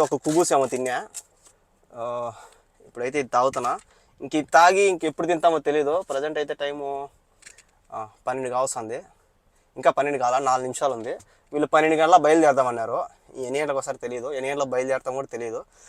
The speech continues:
ఈ లోపల ఈ టీ తాగే లోపల వచ్చారంటే బయలుదేరి వెళ్ళిపోవడమే. బా పానకం ఉన్నట్టున్నది ఈ టీ, తీయగా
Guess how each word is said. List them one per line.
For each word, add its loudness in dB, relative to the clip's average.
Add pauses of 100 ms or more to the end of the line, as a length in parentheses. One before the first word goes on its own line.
(200)
ఈ -2
లోపల 2
ఈ -4
టీ 0
తాగే 4
లోపల 0
వచ్చారంటే -4 (340)
బయలుదేరి -4
వెళ్ళిపోవడమే. -10 (1080)
బా -4 (140)
పానకం 4
ఉన్నట్టున్నది -4
ఈ -20
టీ, -10 (1700)
తీయగా -4